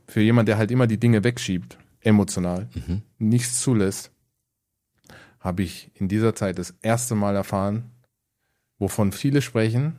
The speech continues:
Speaker 1: und immer wenn ich davon rede, kriege ich Gänsehaut, was es bedeutet,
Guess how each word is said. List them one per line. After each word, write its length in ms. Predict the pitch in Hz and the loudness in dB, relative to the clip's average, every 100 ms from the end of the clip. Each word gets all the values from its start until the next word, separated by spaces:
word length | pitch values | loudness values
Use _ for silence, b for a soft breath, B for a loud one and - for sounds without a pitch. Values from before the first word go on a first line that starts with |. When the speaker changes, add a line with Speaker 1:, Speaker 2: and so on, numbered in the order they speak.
| _ _ - | _ _ -6
Speaker 1:
und 100 | 101 | -2
immer 180 | 135 | 2
wenn 80 | 120 | 2
ich 60 | 98 | 2
davon 260 | 101 98 | -2 -2
rede, 180 | 95 117 | -2 -2
kriege 120 | 117 | -2
ich 80 | 95 | -4
Gänsehaut, 520 | 104 110 113 113 117 - _ _ _ _ _ _ | -2 0 0 -2 -4 -10 _ _ _ _ _ _
was 180 | 104 95 | -4 -4
es 120 | 98 | -4
bedeutet, 760 | - 87 107 120 123 143 - | -6 0 4 4 2 -2 -4